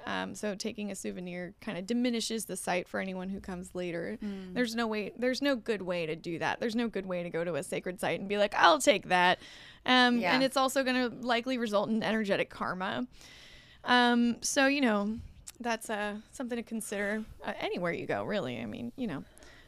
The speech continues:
Speaker 1: So a better practice is to bring your own sacred items to absorb the energy of a ley line to,
Speaker 2: Mm.
Speaker 1: so that you can go home and have those items and, uh, kinda,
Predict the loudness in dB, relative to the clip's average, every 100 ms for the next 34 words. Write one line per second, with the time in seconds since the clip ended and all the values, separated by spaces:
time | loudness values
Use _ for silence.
0 | 0 4 6 4 4 4 4 2 2 0
1 | 0 -4 -2 0 2 2 2 0 -2 -2
2 | -2 -2 -2 -2 -4 -4 -4 -4 -2 -2
3 | -2 -4 -4 -6 -4 -4 -2 -4 -4 -4
4 | -6 -6 -10 -8 -4 0 0 -2 -6 -6
5 | -4 -4 -4 -6 -2 -2 -2 -4 -4 -8
6 | -10 -8 -6 -4 -4 -2 -2 -2 -4 -6
7 | -8 -10 -12 -20 -20 -18 -2 0 0 0
8 | -2 0 -2